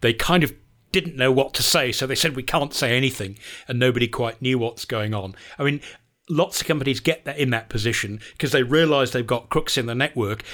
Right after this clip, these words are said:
and they don't have, they've got something to say, but they don't know what it should be 'cause they can't figure out the,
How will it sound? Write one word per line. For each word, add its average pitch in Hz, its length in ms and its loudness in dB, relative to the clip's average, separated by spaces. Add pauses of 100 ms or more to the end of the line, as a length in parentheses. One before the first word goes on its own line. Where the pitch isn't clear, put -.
(220)
and 143 360 -2 (240)
they 147 100 2
don't 180 400 2
have, - 280 -2 (200)
they've 147 180 0
got 185 240 2
something 180 420 2
to 156 120 -4
say, 120 280 2
but 117 180 -2
they 143 260 0 (180)
don't 170 260 2
know 143 120 2
what 135 180 4
it 135 100 -2
should 117 220 -4
be 143 160 4
'cause 127 200 -2
they 127 260 0
can't 143 480 -2
figure 131 480 -2
out 127 260 0
the, 117 260 0